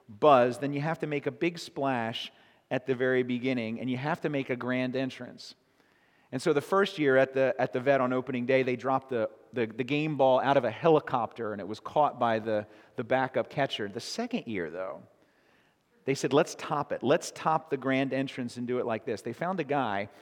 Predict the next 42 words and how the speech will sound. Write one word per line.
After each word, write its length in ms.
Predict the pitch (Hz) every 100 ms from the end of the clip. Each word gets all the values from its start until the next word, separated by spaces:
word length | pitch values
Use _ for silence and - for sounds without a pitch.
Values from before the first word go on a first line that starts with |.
| - _
who 100 | -
used 340 | 139 160 190 -
to 180 | 165 143
jump 280 | 123 160 151
off 280 | 147 143
of 180 | 123 -
cliffs 540 | - - 185 120 - 123
with 100 | 117
a 60 |
kite 400 | - - 170 165
on 80 | 113
his 100 | 92
back, 380 | - 104 82 -
a 40 |
big 220 | 113 170
giant 340 | 147 151 131 -
sail. 540 | - - 143 92 95 - - - -
They 60 |
called 240 | 127 175 147
him 80 | 120
Kite 320 | - 160 -
Man. 300 | 117 92 107 _ _ _ _ _ _ _ -
And 200 | 131 139
they 120 | 139
booked 340 | 120 240 -
him 460 | - 87 90 101 113 _ _ _ _ _ _
to 80 | 147
slide 560 | - - 160 175 214 202
down 440 | 180 170 160 147 -
on 240 | 143 139
skis 680 | - - - 196 147 110 107
a 80 | 127
ramp 500 | 131 147 185 117 104
that 100 | 127
was 160 | 110 127
erected 400 | 135 165 - 135
on 120 | 131
the 100 | 135
upper 220 | 165 165
deck 320 | 139 127 110
in 80 | 127
the 100 | 120